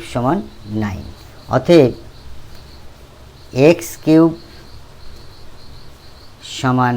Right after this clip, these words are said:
নাইন। অতএব এটাকে আমরা ঘন করলে, ঘনমূল করলে, এটাকেও ঘনমূল করব, তার মানে এইটা আর এটা কেটে গেল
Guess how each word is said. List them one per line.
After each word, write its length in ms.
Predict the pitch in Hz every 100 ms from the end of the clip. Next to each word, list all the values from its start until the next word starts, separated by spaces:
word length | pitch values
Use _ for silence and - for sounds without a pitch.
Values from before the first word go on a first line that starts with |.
| 117
নাইন। 200 | 117 139 175 - - - - - - - - - - - - - - - - 110
অতএব 320 | 113 123 120 110 - - - - - - - - - - - - - - - - - -
এটাকে 280 | 117 131 131 127
আমরা 200 | 123 123 117 113 113 - - - - - - - 104 101
ঘন 180 | 110 127 147 156
করলে, 260 | 151 151 160 - - - - - - - - - 101
ঘনমূল 400 | 131 165 175 151 -
করলে, 260 | 110 107 165 - - - - - - - - - - - - - 113
এটাকেও 320 | 120 - 143 151 135
ঘনমূল 320 | 156 160 147 156
করব, 160 | 151 165 - - - - - - - - - - - - - - -
তার 100 | 123
মানে 120 | 120 113 135
এইটা 180 | 135 147
আর 80 | 147
এটা 100 | 143 -
কেটে 200 | 135 147
গেল 100 | 147